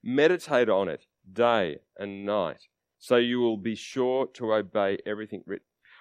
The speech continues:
Only then will you prosper and succeed in all you do. This is my command.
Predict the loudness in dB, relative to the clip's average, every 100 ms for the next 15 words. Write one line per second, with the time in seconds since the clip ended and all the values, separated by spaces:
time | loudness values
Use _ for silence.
0 | 0 4 6 4 2 2 2 -2 -2 -6
1 | -4 -4 -4 -6 -8 -8 -12 -14 -18 -10
2 | -6 -4 -6 -10 -10 -6 -6 -8 -12 -10
3 | -8 -10 _ _ _ -6 -4 -4 -6 0
4 | 2 2 -2 -4 -2 -2 -6